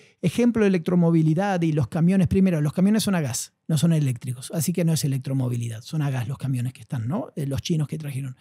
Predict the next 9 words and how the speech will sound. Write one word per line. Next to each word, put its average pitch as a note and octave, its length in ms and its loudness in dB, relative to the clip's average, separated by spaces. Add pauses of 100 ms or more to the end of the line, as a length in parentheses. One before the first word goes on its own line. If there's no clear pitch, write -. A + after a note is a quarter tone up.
(340)
Después F3 340 2
de D3 100 6
mil G3+ 180 6
camiones G3+ 320 8
que F3+ 100 2
tendrán E3+ 280 0
que E3 60 -4
estar F3+ 200 -2
funcionando, F3 540 2